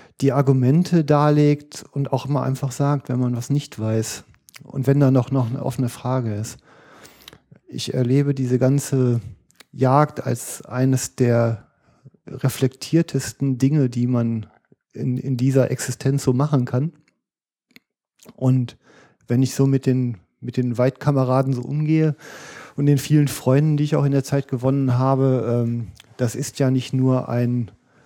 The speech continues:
ein dumpfes Machen, sondern halt eben ganz schlaues und,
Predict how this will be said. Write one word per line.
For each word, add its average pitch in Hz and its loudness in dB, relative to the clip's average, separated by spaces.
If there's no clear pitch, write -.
ein 127 -4
dumpfes 147 0
Machen, 127 0
sondern 123 0
halt 120 -4
eben 123 0
ganz 120 -4
schlaues 127 2
und, 107 -6